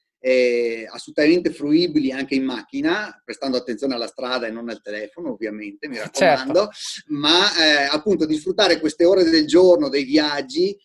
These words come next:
Speaker 1: per, eh, generare crescita po-, personale, no? Cioè non vive-, cioè, ad esempio io, cosa succede se,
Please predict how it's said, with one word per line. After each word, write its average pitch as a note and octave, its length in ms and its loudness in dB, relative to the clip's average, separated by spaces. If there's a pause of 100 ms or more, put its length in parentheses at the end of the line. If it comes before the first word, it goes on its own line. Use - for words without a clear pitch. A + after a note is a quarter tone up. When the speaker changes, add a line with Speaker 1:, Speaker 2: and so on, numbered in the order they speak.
(240)
Speaker 1:
per, G#3+ 420 2
eh, D3+ 240 0
generare D#3+ 440 0
crescita C#3 320 -10
po-, C3 220 -18 (240)
personale, G#2 600 -18
no? C3 220 -18
Cioè D3 120 -2
non F#3+ 260 2
vive-, E3+ 280 0
cioè, D#3+ 360 4
ad C#3 80 -8
esempio D#3+ 260 2
io, D#3 300 4 (140)
cosa C#3 180 -16
succede C3 380 -2
se, C#3 440 -2